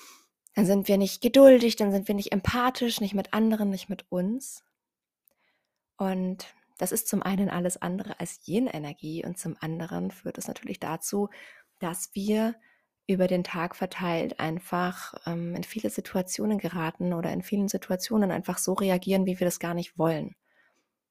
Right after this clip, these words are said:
Und dann ärgern wir uns am Ende des Tages über uns selbst. Und dann nehmen wir auch noch diese negative Energie mit in die Nacht. Und das muss nicht sein. Also bitte, mach Pausen. Mach Pausen, bevor du müde bist.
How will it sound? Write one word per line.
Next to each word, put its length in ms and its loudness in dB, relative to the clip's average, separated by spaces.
Und 140 4
dann 140 8
ärgern 360 0
wir 140 -4
uns 100 -6
am 80 -6
Ende 160 -6
des 140 -8
Tages 300 -6
über 120 -6
uns 140 -6
selbst. 380 -4
Und 80 0
dann 100 4
nehmen 160 6
wir 160 4
auch 100 0
noch 140 0
diese 280 8
negative 520 0
Energie 400 -4
mit 220 0
in 100 -4
die 120 -4
Nacht. 340 -12
Und 140 0
das 180 -8
muss 140 -8
nicht 120 -6
sein. 360 -6
Also 280 -2
bitte, 380 0
mach 340 2
Pausen. 420 -2
Mach 160 -6
Pausen, 380 6
bevor 280 -2
du 60 0
müde 240 4
bist. 380 -4